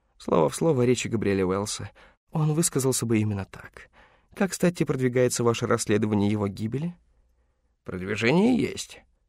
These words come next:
Вокруг них активизируется и начинает нервничать съёмочная группа. Реквизиторы, звукооператоры,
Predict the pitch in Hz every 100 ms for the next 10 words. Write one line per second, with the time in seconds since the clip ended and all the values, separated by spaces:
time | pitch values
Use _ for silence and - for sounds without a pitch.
0 | _ _ _ _ _ _ - 139 170 196
1 | - 185 208 - 135 139 123 160 170 160
2 | - 131 127 113 123 131 127 - - 107
3 | 151 160 147 - 139 - - 117 110 104
4 | - 110 98 95 - - - - - 127
5 | 95 87 151 185 175 - - 113 120 113
6 | 60 - 90 139 - 85